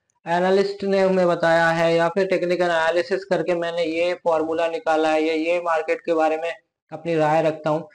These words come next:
तो technical analysis दोस्तों एक तरीका होता है, जैसे अगर इसकी English में definition देखें तो वो होगी a procedure to analyze the forecast of a stock by evaluating its previous price movement and its price।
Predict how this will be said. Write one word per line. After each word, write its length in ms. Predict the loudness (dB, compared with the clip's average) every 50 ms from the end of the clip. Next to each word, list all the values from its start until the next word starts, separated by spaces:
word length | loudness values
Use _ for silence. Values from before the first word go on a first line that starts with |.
| -20 -20 -10 -6
तो 60 | -2
technical 420 | 0 0 2 2 2 2 2 2 2
analysis 500 | 2 2 2 2 0 0 0 -2 -2 0
दोस्तों 380 | 2 0 0 0 -2 -2 -2 -2
एक 240 | -2 -4 -6 -2 0
तरीका 360 | 2 4 4 4 4 4 2
होता 260 | 2 2 2 2 2 2
है, 300 | 2 2 0 -4 -2 -2
जैसे 240 | -2 -2 0 0
अगर 360 | 0 0 2 2 2 2 2 0
इसकी 220 | -2 -2 -2 -2 -2
English 380 | -2 -2 -2 0 0 0 -2 -2 -2
में 60 | 0
definition 480 | 0 -2 0 -2 -2 -2 -2 -2 -2 0
देखें 320 | 0 0 0 -2 -4 -4 -2
तो 100 | 0 0
वो 140 | 0 0 2
होगी 300 | 0 0 0 0 0 0
a 60 | 0 0 0 0
procedure 540 | 0 0 0 0 -2 -2 0 0 0 0 0 -4 -8 -14 -20 _ _ _ _ _ _ _ _
to 200 | -8 -6 -4 -4 -6 -8 -12 -18 -20 _ _ _ _ _ _ -12
analyze 640 | -6 -2 0 2 2 4 4 4 2 2 0 -2 -2 -2
the 60 | -2 -4 -6 -8 -2
forecast 640 | 0 2 2 2 2 2 2 2 2 2 -2 -4 -4
of 220 | -2 -2 -2 0 -2
a 60 | -4 -4 -2
stock 360 | 0 0 2 2 0 -2 -8 -16 _ _ _ _ -10 -2
by 200 | 0 2 2 2 2 -2 -4 -10 -16 _ _ _ -4
evaluating 1040 | -2 0 0 2 2 0 0 2 2 2 2 4 4 4 2 2 2 0 0 0 2
its 260 | 0 0 0 -2 -8 -20 _ _ _ -6
previous 400 | -4 -2 -2 0 -2 -2 -4 -8 -18 -8 -2 0
price 300 | 0 0 0 -2 -4 -2
movement 500 | -2 0 0 0 0 0 -2 -4 -4 -4
and 220 | -2 0 0 -2
its 160 | -2 -4 -8 -8 -4 -4
price। 300 | -2 -2 -4 -6 -10